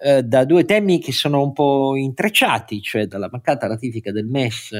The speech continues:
in Parlamento con la maggioranza di questo governo unita, nel senso che c'è l'astensione sì di Forza Italia, ma insomma, eh, leghisti e Fratelli d'Italia hanno votato contro,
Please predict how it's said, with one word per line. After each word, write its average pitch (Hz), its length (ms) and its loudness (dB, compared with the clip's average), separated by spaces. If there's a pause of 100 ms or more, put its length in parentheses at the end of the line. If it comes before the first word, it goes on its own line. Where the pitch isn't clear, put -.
(400)
in 107 300 -8
Parlamento 117 1120 -4
con 120 380 -2
la 98 100 -2
maggioranza 104 920 -2
di 90 120 -12
questo 107 320 -10
governo 101 1200 -8 (300)
unita, 160 720 0
nel 110 120 -20
senso 120 320 -14
che 104 200 -10
c'è - 160 -14
l'astensione 113 800 -2
sì 120 200 -4
di 104 80 -14
Forza - 300 -4
Italia, 98 460 -2
ma 87 100 -16
insomma, 87 380 -12 (100)
eh, 107 260 -6
leghisti 120 720 0
e 123 120 -2
Fratelli 113 360 -4
d'Italia 107 580 -2
hanno 104 300 -8
votato 107 480 -4
contro, 92 760 -2